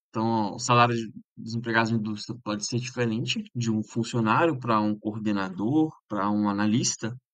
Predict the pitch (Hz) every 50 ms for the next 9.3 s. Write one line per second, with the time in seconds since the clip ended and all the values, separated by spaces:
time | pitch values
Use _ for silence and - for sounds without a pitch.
0 | _ _ _ _ _ _ _ _ _ - 110 113 113 113 113 110 113 117 117 110
1 | 110 110 107 107 110 110 110 107 104 - - - _ _ _ _ _ _ - -
2 | - - 120 110 113 135 165 170 160 135 120 123 131 131 120 123 113 107 110 113
3 | - - - 113 113 123 117 113 107 113 120 127 123 123 123 120 117 113 107 -
4 | - _ - - - 117 104 101 107 139 170 156 123 123 - _ _ _ _ _
5 | _ _ - 120 117 117 127 127 127 131 127 120 120 120 120 131 139 - 170 160
6 | 135 123 131 - - 143 131 127 123 123 120 - - 120 110 104 107 117 131 -
7 | - - - - _ - - 110 117 151 127 123 - _ _ _ _ _ _ -
8 | 123 127 113 104 107 113 120 127 123 117 107 98 - - - _ - 98 104 110
9 | 110 107 107 107 104